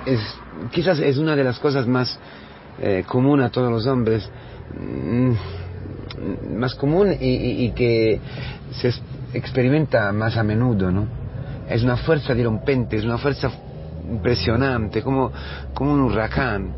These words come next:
¿verdad? Cuando alguien te toca, cuando alguien te dice que,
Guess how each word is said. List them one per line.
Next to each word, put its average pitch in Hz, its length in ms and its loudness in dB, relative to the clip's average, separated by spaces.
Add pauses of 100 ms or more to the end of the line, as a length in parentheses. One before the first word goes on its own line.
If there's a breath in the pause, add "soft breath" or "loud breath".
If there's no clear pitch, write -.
(500)
¿verdad? 117 460 0 (260)
Cuando 131 460 0 (220)
alguien 135 460 -2
te 131 120 -2
toca, 120 340 -2
cuando 120 220 0
alguien 139 300 0
te - 80 2
dice 139 280 0
que, 127 140 -2